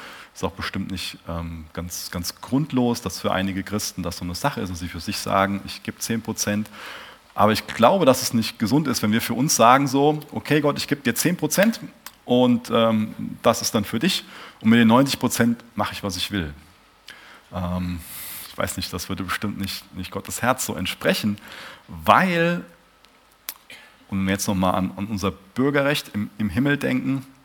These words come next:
wenn wir daran denken, dass uns Jesus mit seinem Blut erkauft hat, dann gehört ja gar nichts mehr mir. Und dann komme ich zu dem Schluss, im Neuen Testament bin ich kein Eigentümer mehr, sondern ich bin erkauft mit Jesu Blut und ich bin ein Verwalter, ich bin ein Nachfolger von Jesus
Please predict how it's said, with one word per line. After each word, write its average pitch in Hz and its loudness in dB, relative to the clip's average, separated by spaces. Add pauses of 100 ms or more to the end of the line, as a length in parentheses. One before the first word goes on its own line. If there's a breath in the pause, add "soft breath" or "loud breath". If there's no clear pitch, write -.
(640)
wenn 110 -4
wir 101 2
daran 110 4
denken, 117 2
dass 107 -4
uns 95 -4
Jesus 123 0
mit 110 0
seinem 95 -2
Blut 175 0
erkauft - -2
hat, 110 0 (800 loud breath)
dann 120 2
gehört 135 6
ja 131 8
gar 127 2
nichts 180 0
mehr 107 2
mir. 160 2 (280 loud breath)
Und 110 0
dann 110 2
komme 143 2
ich 143 0
zu - -4
dem 110 2
Schluss, 156 0
im 104 2
Neuen 135 4
Testament 120 2 (560 loud breath)
bin 143 6
ich 175 2
kein 143 6
Eigentümer 165 6
mehr, 131 2
sondern 101 -2
ich - -6
bin 120 -2 (120)
erkauft - -4
mit 107 -4
Jesu 107 -4
Blut 127 -4
und 117 -4
ich 110 -2
bin 139 0
ein - 0
Verwalter, 139 2
ich - -10
bin 117 2
ein - 2
Nachfolger 139 2
von 113 0
Jesus 143 -2